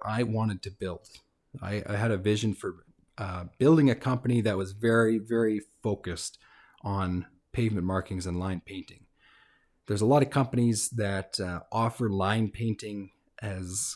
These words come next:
kind of an add-on service or something that they do on the side. So I really wanted to come here and focus on being the,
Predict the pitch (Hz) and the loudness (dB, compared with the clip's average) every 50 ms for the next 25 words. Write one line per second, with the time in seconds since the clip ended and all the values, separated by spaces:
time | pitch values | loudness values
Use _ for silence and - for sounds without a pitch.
0 | - - 135 143 139 110 98 95 - - 98 101 110 117 113 113 104 123 123 117 | -8 -2 0 2 2 2 0 -2 -4 -2 -2 0 0 0 2 2 2 2 2 0
1 | 117 - - 120 120 127 143 139 139 - 98 92 - - 127 113 104 - 107 107 | 0 0 -2 0 0 0 0 0 0 0 -2 -2 -2 -2 -2 -2 -2 -2 -4 -4
2 | 104 95 95 - 95 92 107 104 98 92 90 - - - - 95 104 120 139 151 | -4 -4 -6 -8 -8 -6 -4 -4 -4 -6 -6 -6 -6 -4 -2 0 0 0 0 -2
3 | 143 - _ _ _ _ _ _ _ _ _ - - 123 113 123 143 175 175 160 | -4 -8 _ _ _ _ _ _ _ _ _ -4 0 2 4 8 10 10 10 12
4 | 139 135 131 127 123 123 127 - - 120 110 107 113 107 104 98 90 - - 117 | 10 10 8 8 6 4 0 -2 0 0 0 0 -2 -4 -4 -6 -8 -4 0 0
5 | 107 104 - 107 - 117 104 101 98 107 104 107 104 101 98 98 92 _ - - | 0 0 -2 -4 -4 -4 -4 -4 -4 -4 -4 -4 -4 -4 -6 -6 -8 _ -14 -12
6 | 101 98 101 98 95 98 95 98 95 | -8 -4 -2 -2 -2 0 -2 -4 -4